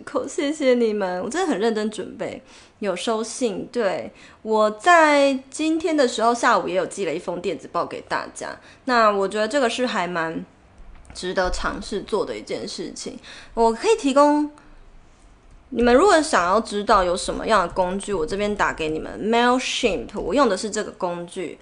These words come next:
Mailchimp，它是免费的哦，而且免费它的功能就很强大，它是可以设计，把你的 email 设计得很漂亮，然后有很多种模板可以用，然后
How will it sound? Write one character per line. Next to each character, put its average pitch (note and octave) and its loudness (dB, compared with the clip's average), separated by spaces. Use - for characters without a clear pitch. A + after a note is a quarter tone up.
Mailchimp， A#3+ -4
它 D#4 4
是 D#4 0
免 G#3+ 4
费 D#4 4
的 B3 4
哦， A#3 6
而 C4 2
且 D4 -2
免 G3+ -4
费 C4+ -2
它 C4 2
的 A#3 -6
功 A#3+ 0
能 F#3 -2
就 A#3 -2
很 F#3 -2
强 F#3 -10
大， B3 -2
它 C4 0
是 C#4+ -2
可 B3+ -4
以 F#3+ -2
设 A#3+ 0
计， A3 -4
把 F#3 -2
你 G#3+ -4
的 D#3+ -4
email B3 2
设 B3+ 2
计 A#3+ -4
得 G3 -4
很 C4 -6
漂 F3+ -2
亮， F#3 -4
然 D#3+ -8
后 G#3+ -2
有 F#3+ -2
很 C#3 -6
多 A3 0
种 G#3+ -2
模 C3 -4
板 - -2
可 A3 -6
以 C#3+ -6
用， G3+ 0
然 F3+ -6
后 A3 0